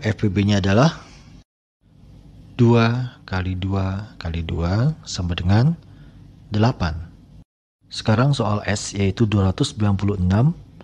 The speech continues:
tiga ratus enam puluh, dan empat ratus enam puluh empat. Tentu kita langsung bagi dua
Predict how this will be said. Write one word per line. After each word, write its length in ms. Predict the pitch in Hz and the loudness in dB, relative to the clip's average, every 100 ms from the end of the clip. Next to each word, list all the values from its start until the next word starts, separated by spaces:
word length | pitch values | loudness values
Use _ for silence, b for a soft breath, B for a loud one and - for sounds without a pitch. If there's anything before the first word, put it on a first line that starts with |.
| - | -18
tiga 160 | - 107 | -4 -2
ratus 160 | 101 104 | 0 0
enam 160 | 98 | -2
puluh, 160 | 92 131 107 | 0 0 0
dan 80 | |
empat 180 | 110 107 101 | -2 -6 -4
ratus 320 | 95 120 - | -6 -6 -4
enam 80 | 107 | -4
puluh 240 | 113 110 | -2 -4
empat. 240 | 113 98 - | -2 -6 -4
Tentu 400 | 104 98 143 147 | -6 -2 -2 -2
kita 480 | 104 - 104 98 | -4 -4 -2 -2
langsung 400 | 104 101 101 107 | -2 -2 -2 -2
bagi 240 | 104 92 92 | -2 -2 -2
dua 320 | 95 110 143 | 0 2 0